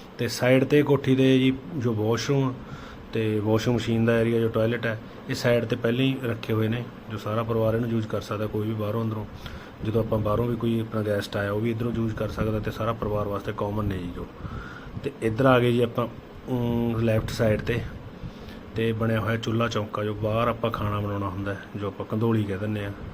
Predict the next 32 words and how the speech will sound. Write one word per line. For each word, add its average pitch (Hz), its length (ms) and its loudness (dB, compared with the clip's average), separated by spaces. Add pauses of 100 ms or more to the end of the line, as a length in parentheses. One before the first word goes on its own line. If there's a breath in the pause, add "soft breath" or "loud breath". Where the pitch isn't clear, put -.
(440 loud breath)
ਤੇ 98 60 -8
ਕੰਧੋਲੀ 107 340 -2
ਕੱਢ 104 220 -4
ਕੇ 107 140 -6
ਤੇ 107 140 -6
ਬਾਹਰ 104 240 -4
ਇੱਧਰ 110 200 -2
ਆਪਣਾ 107 180 -4
ਚੁੱਲ੍ਹਾ 107 420 0 (160)
ਬਣਿਆ 104 240 0
ਹੋਇਆ 104 140 0
ਜੀ। 104 180 -6 (960 loud breath)
ਤੇ 101 420 -6
ਆਪਾਂ 127 200 0
ਪੋਰਚ 127 400 4
ਦੇ 131 100 8
ਵਿੱਚੋਂ 127 260 4
ਦੀ 123 180 2
ਕੋਠੀ 123 440 -2
ਦੇ 123 80 4
ਵਿੱਚ 127 220 4
ਐਂਟਰ 117 280 4
ਹੁੰਦੇ 110 300 4
ਹਾਂ, 123 120 -2 (360)
ਤੇ 110 60 0
ਸਾਰਾ 113 320 2
ਨਕਸ਼ਾ 113 320 2
ਧਿਆਨ 123 260 4
ਨਾਲ 110 140 4
ਦੇਖੋ 107 260 -2
ਮੇਰਾ 107 180 0
ਵੀਰ, 107 220 0